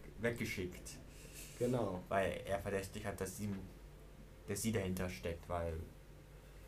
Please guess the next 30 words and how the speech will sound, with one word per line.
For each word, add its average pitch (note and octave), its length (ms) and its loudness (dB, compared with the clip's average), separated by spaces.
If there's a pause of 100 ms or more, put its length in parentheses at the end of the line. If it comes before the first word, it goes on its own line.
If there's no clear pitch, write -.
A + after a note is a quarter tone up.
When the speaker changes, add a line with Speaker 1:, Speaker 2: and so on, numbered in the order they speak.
(280)
Speaker 1:
er A2 100 6
nicht G#2+ 180 6
glauben G2+ 320 8
konnte, G2+ 240 2
dass G2 160 0
Blofeld B2+ 380 6
dahinter D3 240 2
steckt, - 260 -2
was A2 200 4
wir, A2+ 80 -4 (180)
wir A2 120 0
natürlich G#2 280 -4
später A2 260 4
erfahren, F#2 360 0
dass F2+ 160 -4
das - 180 -6 (100)
sehr E2+ 200 0
möglich F3+ 460 4
war, A#2+ 160 4
wegen, F#2+ 380 0 (600)
und F#2 140 -4
so. - 80 -8 (960)
Da G#2 100 2
kommt G2 200 -2
man F2 100 2
später D#2+ 320 -2
zu. - 120 -8 (3250)
Speaker 2:
Ja, C#3+ 480 8 (100)
ähm. C#3 560 6 (1600)
Speaker 1:
<laughs> C#3+ 120 2